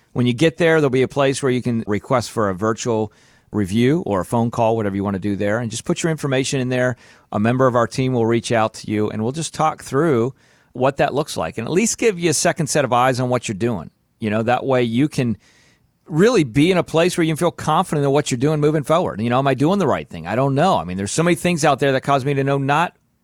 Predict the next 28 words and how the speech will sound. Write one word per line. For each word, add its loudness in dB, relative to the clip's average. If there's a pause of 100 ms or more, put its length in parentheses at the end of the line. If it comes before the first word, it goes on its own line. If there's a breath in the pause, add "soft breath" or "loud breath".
(920)
whether 4
or 2
not 2
I'm 2
doing 2
this 0
right 2
or 0
doing 0
that 0
right, 2
but -2
am -2
I -4
really 0
making -2
steps -4
effectively -4
that -4 (380 soft breath)
is 0
necessary 0
for -4
the -4
stage 0
of -2
life 0
I'm 2
in? 0